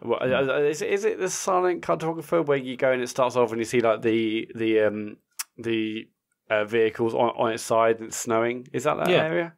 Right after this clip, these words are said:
Speaker 2: No, that's,
Speaker 1: Yeah.
Speaker 2: that's la-, no, that's a bit later on, but yeah, it's all that just, like,
Speaker 1: That
Speaker 2: yeah,
Speaker 1: area
Speaker 2: you've got,
Speaker 1: too was
Speaker 2: like,
Speaker 1: amazing.
Speaker 2: it's the drums playing and then you're, like, whacking people with the butt of your rifle and stuff like that. It's, it's, it's, yeah, it, maybe it is cheesy, but it is good. Like, it, it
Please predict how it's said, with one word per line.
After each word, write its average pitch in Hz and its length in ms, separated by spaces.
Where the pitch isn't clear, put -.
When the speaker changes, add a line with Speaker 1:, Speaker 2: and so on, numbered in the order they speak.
Speaker 2:
No, 165 200
that's, - 260
Speaker 1:
Yeah. - 60
Speaker 2:
that's 139 240
la-, 139 140
no, 131 100
that's 117 160
a 127 60
bit 117 160
later 113 260
on, 110 100
but 104 120
yeah, 131 180
it's 160 160
all 208 120
that 170 260
just, 165 240
like, 147 300
Speaker 1:
That 135 100
Speaker 2:
yeah, 131 60
Speaker 1:
area 127 140
Speaker 2:
you've 117 80
got, - 60
Speaker 1:
too 110 60
was 107 100
Speaker 2:
like, 104 60
Speaker 1:
amazing. 98 320
Speaker 2:
it's 151 120
the 156 100
drums 139 380
playing 139 340
and 127 120
then 123 100
you're, 127 120
like, 120 240
whacking 127 420
people 117 240
with 120 80
the 117 60
butt - 240
of 113 60
your 120 120
rifle 117 360
and 110 120
stuff - 260
like 101 140
that. 107 200
It's, - 200
it's, - 280
it's, - 200
yeah, 208 140
it, - 380
maybe 208 220
it 170 40
is 170 80
cheesy, 117 300
but 110 120
it 123 80
is 131 100
good. 123 220
Like, 110 280
it, - 160
it 143 40